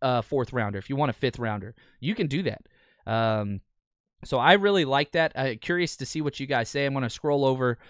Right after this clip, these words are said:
um, over on YouTube, see what's up there. <laughs> Um, yeah, yeah, I'm not seeing a lot of, uh, positive reactions there, but that's okay.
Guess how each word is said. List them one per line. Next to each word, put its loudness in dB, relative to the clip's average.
um, 2
over 2
on 2
YouTube, -2
see -2
what's 0
up -2
there. 2
<laughs> -20
Um, 4
yeah, 2
yeah, 4
I'm 2
not 4
seeing -2
a 2
lot 4
of, 2
uh, 2
positive 2
reactions 2
there, -6
but -4
that's 4
okay. 2